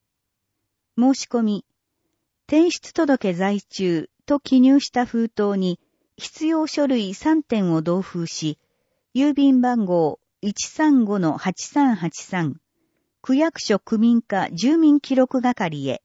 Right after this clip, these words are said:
郵送。電話、三六四七三一六二。ファックス、三六四七九二零六。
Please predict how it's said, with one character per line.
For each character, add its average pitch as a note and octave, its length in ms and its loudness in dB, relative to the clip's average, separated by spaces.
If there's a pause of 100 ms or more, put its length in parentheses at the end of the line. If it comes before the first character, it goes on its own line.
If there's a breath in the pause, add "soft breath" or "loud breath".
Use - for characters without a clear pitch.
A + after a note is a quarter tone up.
郵 F#3+ 200 -2
送。 C#3 500 -6 (960)
電 A3 320 0
話、 F3+ 220 -4 (460)
三 D#4+ 340 0
六 D4+ 260 -2
四 G#3+ 320 0
七 F3+ 380 -4 (100)
三 D#4 380 2
一 G3+ 260 -4
六 F3 300 -2
二。 E3 320 0 (560)
フ C4 80 -4
ァ - 20 0
ッ B3+ 40 -8
ク - 80 -16
ス、 - 260 -4 (480)
三 D#4+ 340 2
六 D4+ 260 -2
四 G#3 360 0
七 F3 360 -4 (160)
九 D#4+ 300 2
二 C#4 360 4
零 G3+ 260 2
六。 F#3 420 -4